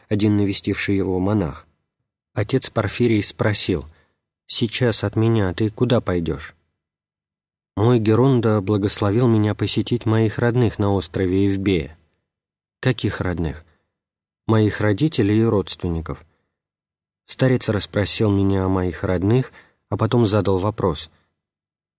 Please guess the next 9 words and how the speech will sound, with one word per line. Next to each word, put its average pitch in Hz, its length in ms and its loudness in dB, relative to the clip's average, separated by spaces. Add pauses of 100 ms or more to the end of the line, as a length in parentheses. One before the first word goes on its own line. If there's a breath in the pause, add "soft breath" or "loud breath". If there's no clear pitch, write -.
(120)
«А 107 160 0
ты 107 160 -2
знаешь, 127 440 2
какая 101 400 -2
проблема 101 680 2
у 107 160 -4
такого-то 110 560 0
твоего 104 420 0
родственника?» 90 680 -4